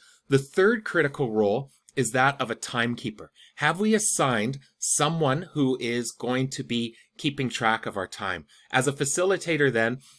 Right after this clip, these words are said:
I want to be able to, at each section of our agenda, be able to say to the timekeeper, "Okay, could we set five minutes for the next part of our conversation?" So, for instance, when we start off our meeting with celebrations, we want to say, "All right, could we set a time,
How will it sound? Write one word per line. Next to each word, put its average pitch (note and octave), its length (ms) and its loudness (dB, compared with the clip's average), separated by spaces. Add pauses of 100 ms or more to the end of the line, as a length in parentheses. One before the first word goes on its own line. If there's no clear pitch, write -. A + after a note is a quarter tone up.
I D3 100 0
want F#3 280 0
to - 60 -8
be D3+ 180 -2
able D3+ 180 0
to, C#3+ 240 0
at A#2 100 -2
each D3+ 220 -6
section C#3+ 420 -2
of C#3 160 -4
our A#2+ 120 2
agenda, A#2 440 -2 (300)
be C#3 160 6
able C#3+ 240 4
to C#3 160 -2
say C#3 380 0
to C3+ 180 -8
the A2 100 -4
timekeeper, D3 720 -2 (180)
"Okay, D3+ 240 0
could B2+ 200 -4
we D#3 120 0
set - 260 -4
five C3+ 360 2
minutes A#2+ 280 -2
for A2 120 -6
the G#2 100 -2
next G#2+ 240 -4
part G#2 340 -4 (340)
of G2+ 160 -2
our G2 120 -2
conversation?" G2 800 -4
So, D#3 160 -2
for D#3 200 -2
instance, D#3+ 540 -4 (340)
when C#3 240 4
we D#3+ 120 2
start E3 320 0
off D#3+ 240 2
our C#3+ 80 0
meeting D3 260 -2
with C#3 120 -2
celebrations, D#3+ 840 -2 (240)
we C#3 120 4
want D3 200 4
to D3 60 0
say, D3 300 4
"All D3 200 0
right, G#2 180 0
could C3 140 -10
we F#3 120 -4
set F3+ 260 -2
a E3+ 60 -2
time, D3 420 -2